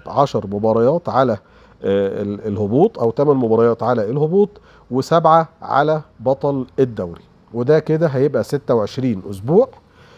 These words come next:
والستة وعشرين أسبوع دول أنت كده بتوفر حوالي شهرين كاملين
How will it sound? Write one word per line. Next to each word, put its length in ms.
والستة 440
وعشرين 300
أسبوع 320
دول 280
أنت 200
كده 220
بتوفر 420
حوالي 360
شهرين 600
كاملين 420